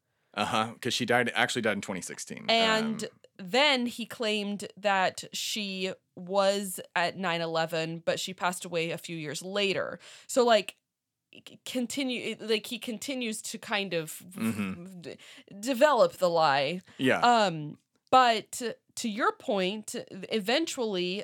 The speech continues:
Speaker 2: a few years, you know, uh, or, or I think right, right when he made that
Speaker 1: Mm.
Speaker 2: claim, um, obviously the news and reporters did what they do best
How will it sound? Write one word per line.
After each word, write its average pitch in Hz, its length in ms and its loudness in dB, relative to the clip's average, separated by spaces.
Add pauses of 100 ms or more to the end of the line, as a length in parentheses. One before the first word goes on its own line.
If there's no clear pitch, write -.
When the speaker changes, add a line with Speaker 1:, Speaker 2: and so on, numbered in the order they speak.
Speaker 2:
a 208 80 0
few 220 280 -6
years, 190 600 -4
you 202 140 -6
know, 156 400 0
uh, - 220 -2
or, 190 260 0
or 247 180 8
I 254 80 2
think 427 200 0 (100)
right, 202 240 6 (200)
right 208 520 2 (260)
when 208 340 -4
he 214 120 -2
made 202 280 0
that 165 200 2
Speaker 1:
Mm. - 100 -18
Speaker 2:
claim, 175 520 0 (440)
um, 165 640 2 (1200)
obviously 185 420 -2
the 180 140 -4
news 175 320 -2
and 170 100 -4
reporters 170 400 -4
did 185 180 -6
what 175 160 -8
they 165 120 -6
do 165 160 -8
best 190 540 2